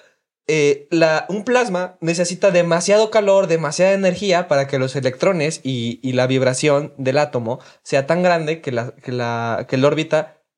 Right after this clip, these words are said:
de, del electrón, pues, digamos, se rompa y pueda moverse por todos lados, ¿no? Eso es un plasma, eso es un estado de la materia. Sabemos que, por ejemplo, el Sol en su interior, o la, la Tierra, bueno, no sé si la Tierra, pero el Sol sí, <laughs> tiene plasma por dentro, ¿no? Y, y está como constantemente haciendo fusión nuclear. Entonces, ahorita lo que están haciendo,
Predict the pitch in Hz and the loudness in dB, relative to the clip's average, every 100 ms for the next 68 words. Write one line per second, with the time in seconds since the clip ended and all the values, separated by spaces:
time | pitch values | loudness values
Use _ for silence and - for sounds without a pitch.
0 | _ 120 123 - 123 131 131 131 160 147 | _ -6 -6 -6 -4 -2 0 0 -2 -2
1 | 160 _ _ _ 123 123 139 143 131 135 | -6 _ _ _ -6 -4 -2 0 0 0
2 | 131 - 156 190 - 143 139 - 135 156 | 0 2 0 0 -2 -2 -2 -6 -6 0
3 | 147 143 143 139 135 143 135 123 135 123 | 2 2 0 0 -2 -4 -4 -2 0 0
4 | 139 139 98 - 143 147 143 143 139 170 | 0 -2 -2 -8 -8 -8 -8 -8 -2 0
5 | 151 120 110 131 151 139 127 113 113 120 | 0 -4 -8 -6 -6 -2 0 0 -2 -2
6 | 170 113 - _ _ _ _ _ - _ | -2 -2 -6 _ _ _ _ _ -20 _
7 | - 120 117 117 - 117 107 117 127 123 | -10 -6 -4 -4 -4 -4 -2 -4 -4 -4
8 | 113 113 156 160 139 127 113 117 113 131 | -4 0 0 0 -4 -6 -4 -2 -2 -4
9 | _ 117 110 110 - - 117 - 143 135 | _ -2 -2 -4 -6 -4 -4 0 -2 -2
10 | 131 117 131 135 139 120 123 135 - - | -4 -6 -4 -6 -6 -2 -2 -2 -6 -8
11 | - 113 156 151 135 - - - - - | -6 -6 -4 -6 -4 -2 -2 -4 -8 -20
12 | - - 147 143 143 147 139 113 - 123 | -20 -8 -2 -2 0 0 0 -2 -2 -2
13 | 104 - 104 - - 135 123 123 131 131 | -2 -8 -10 -10 -8 -4 0 -2 0 -2
14 | 147 139 151 135 147 165 143 131 139 131 | -2 -4 -4 -4 -2 0 0 -4 -6 -6
15 | 127 120 - 101 185 185 - 131 131 143 | -6 -6 -6 -6 -4 -4 -4 -6 -4 -2
16 | 156 - _ 147 160 160 180 170 139 160 | -4 -8 _ 2 2 -2 -4 -4 -6 -4
17 | 160 170 127 127 _ | -4 -4 -4 -6 _